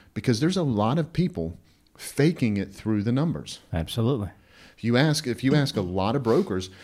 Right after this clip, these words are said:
Speaker 1: "Hey, how's it going in the market?" "Oh, well, the seller this and buyer that and interest rates this and interest rates that."
Speaker 2: Yeah.
Speaker 1: And that's all they have to say about it. They can't quote specifically what's going on month to month most of the time.
Speaker 2: Agreed.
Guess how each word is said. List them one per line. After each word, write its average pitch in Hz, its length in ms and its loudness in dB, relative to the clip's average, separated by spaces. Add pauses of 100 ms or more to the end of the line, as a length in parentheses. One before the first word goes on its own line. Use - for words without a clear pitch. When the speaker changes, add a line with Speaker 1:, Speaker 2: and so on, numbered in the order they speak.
(120)
Speaker 1:
"Hey, 117 140 2
how's 123 240 4
it 110 60 -2
going 123 180 4
in 110 60 4
the 113 60 4
market?" 127 340 2
"Oh, 175 180 4
well, 135 120 0
the 104 40 -4
seller 160 380 4
this 147 260 4
and 98 140 2
buyer 123 300 2
that 117 260 0
and 95 100 -6
interest 120 340 0
rates 101 260 2
this 104 260 4
and 101 80 2
interest 120 320 2
rates 92 240 -2
that." 87 280 -4 (120)
Speaker 2:
Yeah. 98 240 0
Speaker 1:
And 101 120 2
that's 120 280 -2
all 120 240 0
they 117 140 -2
have 110 260 -4
to 98 60 -6
say 120 200 -2
about 87 220 -2
it. 82 160 -8
They 135 140 4
can't 156 420 -4
quote 131 500 -2 (420)
specifically 123 760 0
what's 107 200 -2
going 113 240 0
on 139 240 0
month 104 280 0
to 135 60 0
month 156 300 -2
most 101 280 -2
of 117 60 -4
the 120 80 -4
time. 147 280 -4 (240)
Speaker 2:
Agreed. 113 320 -2